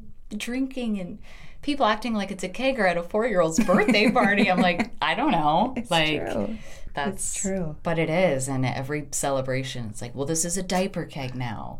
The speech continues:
Speaker 2: <laughs>
Speaker 1: Well, this is, <laughs> you know, it's just like, can't we, um, form new traditions around not sitting around and drinking?
Speaker 2: Right.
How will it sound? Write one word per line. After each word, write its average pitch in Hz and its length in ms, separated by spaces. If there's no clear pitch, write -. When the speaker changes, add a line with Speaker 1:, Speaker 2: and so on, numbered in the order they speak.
Speaker 2:
<laughs> - 160
Speaker 1:
Well, - 120
this - 220
is, - 160
<laughs> 523 420
you 311 120
know, 277 260
it's - 220
just - 300
like, 415 440
can't 269 380
we, 349 340
um, 226 680
form 233 680
new 196 640
traditions 196 880
around 165 560
not 151 380
sitting 165 280
around 143 260
and 123 100
drinking? 123 560
Speaker 2:
Right. 165 340